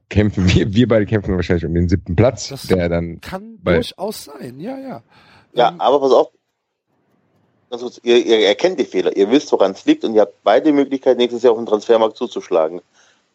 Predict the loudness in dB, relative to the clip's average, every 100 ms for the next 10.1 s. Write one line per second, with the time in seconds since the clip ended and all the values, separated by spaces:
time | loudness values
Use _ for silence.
0 | _ _ 0 0 0 -6 _ -4 0 2
1 | 2 2 2 0 -4 -4 -4 -2 -2 2
2 | 0 -2 -14 -6 -2 0 2 0 0 -8
3 | -2 0 0 -4 -2 -2 0 -4 -2 0
4 | -2 0 -4 0 0 0 -2 -10 _ _
5 | -10 -6 -2 0 2 2 0 0 -2 -2
6 | -2 0 0 0 0 2 2 2 2 2
7 | 2 2 2 2 0 2 0 0 -2 0
8 | 2 2 0 -4 -4 -2 -2 -2 -4 -6
9 | _ _ _ _ _ -4 0 2 0 -2
10 | -4